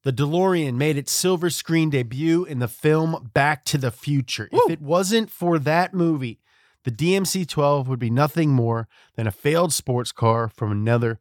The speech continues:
Speaker 1: failed, sometimes pompous asshole.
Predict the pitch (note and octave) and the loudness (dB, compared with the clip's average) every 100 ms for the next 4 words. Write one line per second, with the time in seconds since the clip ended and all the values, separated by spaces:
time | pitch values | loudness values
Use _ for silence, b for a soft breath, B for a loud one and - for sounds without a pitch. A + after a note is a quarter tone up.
0 | _ _ - B2+ B2 A#2+ A#2+ A2+ _ - | _ _ -4 0 2 0 -4 -10 _ -14
1 | - B2 B2+ C#3 D3+ D3 - A2 G2+ G#2 | -4 0 2 2 2 0 -2 -2 -2 -4
2 | F#2+ - _ _ - B5 B5 B5 - - | -6 -8 _ _ -8 -2 0 -2 -6 -18
3 | - | -20